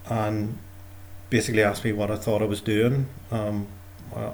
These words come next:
and I just explained, obviously, to him that, um, I was there just to see round, uh, the court, and, uh, I wasn't long in uniform, et cetera, et cetera.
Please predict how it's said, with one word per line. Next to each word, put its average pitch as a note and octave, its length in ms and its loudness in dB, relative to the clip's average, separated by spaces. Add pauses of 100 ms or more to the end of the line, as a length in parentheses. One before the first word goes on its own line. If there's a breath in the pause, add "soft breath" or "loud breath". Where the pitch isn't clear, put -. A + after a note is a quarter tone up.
and G#2 120 -2
I G#2+ 60 2
just G#2+ 220 2
explained, G#2 380 4
obviously, F#2+ 320 0
to A2 180 4
him A2+ 120 8
that, - 340 4
um, A2 400 2 (760 loud breath)
I A2+ 80 -2
was G#2+ 120 0
there G#2+ 380 2 (360)
just - 180 -2
to A#2 60 -4
see - 180 2
round, G#2 500 2 (440)
uh, G#2+ 220 -2
the G#2 100 -6
court, G#2+ 340 0
and, G#2 400 -6 (320)
uh, G2+ 420 -10
I G#2+ 40 -8
wasn't G#2+ 380 2
long G#2 240 0
in G#2+ 80 -2
uniform, G#2+ 800 -4
et - 80 -12
cetera, G#2 300 -4
et G2+ 100 -6
cetera. G2+ 380 -4